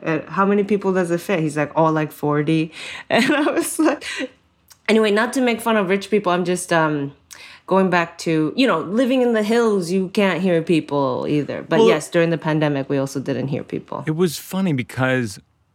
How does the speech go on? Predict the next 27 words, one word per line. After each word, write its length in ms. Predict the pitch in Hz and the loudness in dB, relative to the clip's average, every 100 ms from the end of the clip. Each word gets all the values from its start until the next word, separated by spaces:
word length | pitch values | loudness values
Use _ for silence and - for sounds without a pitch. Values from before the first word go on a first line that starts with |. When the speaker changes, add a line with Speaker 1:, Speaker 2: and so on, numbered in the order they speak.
| _ _ | _ _
Speaker 2:
my 320 | - - 123 117 | -20 -10 -4 -2
wife 300 | 117 117 - | 0 -2 -2
and 100 | 139 | -4
I 100 | 117 | -4
saw 760 | - - 107 101 98 95 95 101 - _ _ _ _ _ _ - | -6 -8 -4 -2 -2 -4 -6 -10 -18 _ _ _ _ _ _ -14
the, 520 | 101 110 104 98 98 - _ _ | -4 -2 0 -2 -6 -12 _ _
it 80 | - | -8
was 160 | 117 98 | -6 -4
the 100 | 104 | -6
American 580 | 92 92 110 131 147 | -4 -2 -2 -2 -4
premiere, 520 | 135 156 143 226 - 113 | -2 -2 0 -2 -4 -8
I 80 | 95 | -10
think, 240 | 113 113 | -6 -6
at 80 | 117 | -6
Lincoln 400 | 101 117 139 139 | -4 -4 -4 -4
Center 380 | - 185 104 104 | -4 -4 -2 -4
of 180 | 92 | -6
Parasite. 720 | - 135 165 95 - - - - _ | -4 0 0 -2 -8 -14 -16 -20 _
And 300 | 117 117 110 | -4 -2 -2
we 120 | 117 | -2
saw 280 | 110 123 120 | -2 -2 -2
the, 140 | 123 127 | -2 -2
with 140 | 131 139 | 0 0
the 60 | |
director. 360 | 139 180 214 - | 2 2 2 0
With 60 | 208 | 0
Speaker 1:
Yeah, 200 | 170 | 0